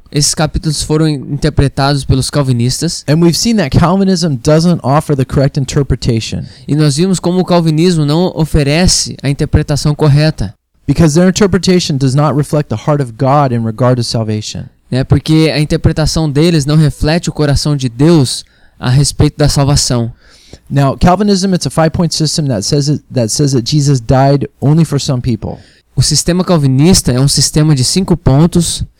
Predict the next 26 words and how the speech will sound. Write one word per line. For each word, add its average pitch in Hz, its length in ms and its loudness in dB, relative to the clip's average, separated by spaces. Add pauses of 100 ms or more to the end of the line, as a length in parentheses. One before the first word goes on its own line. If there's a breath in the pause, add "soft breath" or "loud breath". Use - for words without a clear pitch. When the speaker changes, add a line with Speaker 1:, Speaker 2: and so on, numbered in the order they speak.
(240 loud breath)
Speaker 1:
que 160 100 0
diz 156 280 4
que 170 100 2
Jesus 151 320 2
morreu 156 320 6
apenas 156 360 2
pra 156 140 4
alguns. 135 520 2 (100)
Speaker 2:
And 139 80 4
that 139 120 2
those 165 300 4
he 147 60 0
did 185 320 2
die 160 220 4
for 160 280 2
will 135 260 2
endure 131 360 0
to 147 160 -4
the 131 120 -2
end, 123 360 -2
whether 131 240 0
they 123 120 -2
want 123 240 -2
to 117 100 0
or 104 80 -2
not. 90 200 -4